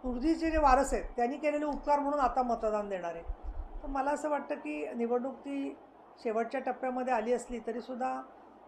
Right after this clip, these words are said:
पूर्वीच्या पिढ्यांमधून केलेले उपकारांबरोबर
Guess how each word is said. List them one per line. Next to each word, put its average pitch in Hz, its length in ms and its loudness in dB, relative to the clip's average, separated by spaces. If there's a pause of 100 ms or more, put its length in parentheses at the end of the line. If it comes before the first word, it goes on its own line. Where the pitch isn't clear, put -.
(320)
पूर्वीच्या 240 460 0
पिढ्यांमधून 254 680 0
केलेले 247 360 2
उपकारांबरोबर 247 840 2